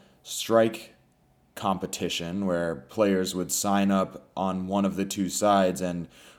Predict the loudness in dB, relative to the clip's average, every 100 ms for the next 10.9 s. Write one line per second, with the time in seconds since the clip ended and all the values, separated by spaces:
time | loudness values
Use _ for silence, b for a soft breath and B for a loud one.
0 | B 0 0 0 4 4 4 2 4 2
1 | -4 -20 _ _ -2 6 8 10 8 4
2 | 0 2 2 2 -2 0 2 2 0 2
3 | 2 2 0 -2 -2 -2 0 -2 -4 -4
4 | 0 0 2 0 -4 B B 4 8 8
5 | 8 8 8 6 2 2 0 0 2 2
6 | 2 -2 -14 -18 -4 0 0 0 0 0
7 | 2 2 2 0 2 4 4 2 -2 -2
8 | -2 -2 -2 -2 -4 -4 -4 -4 -6 0
9 | 4 4 2 -4 -2 -4 -4 -6 -2 -2
10 | -2 -6 -4 4 8 8 4 -2